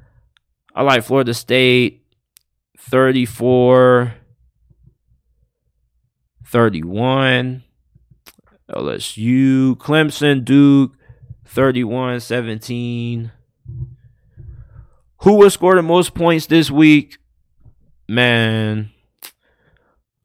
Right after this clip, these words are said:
I probably gotta go Tennessee. Tennessee or Michigan probably is where I'm gonna go. I'll probably go Tennessee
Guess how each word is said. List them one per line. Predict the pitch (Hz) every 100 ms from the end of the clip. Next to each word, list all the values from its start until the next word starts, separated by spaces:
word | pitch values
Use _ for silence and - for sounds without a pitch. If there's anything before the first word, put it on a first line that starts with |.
| -
I | -
probably | - 151 196 220 208 175 151 151 147
gotta | 139 139 113
go | 117 113
Tennessee. | - 110 98 95 - - - - _ _ _ _ -
Tennessee | 175 202 196 - 175
or | 151
Michigan | 131 135 - 113 107 90
probably | - 131 123 123 117
is | 110 101
where | 107
I'm | 104 98
gonna | 92 87 85
go. | 80 73 69 _ _ _ _ _ _ _ _ _ _ _ -
I'll | 123 151 156
probably | 151 143 143 135
go | 117 117 107
Tennessee | 110 90 85 - -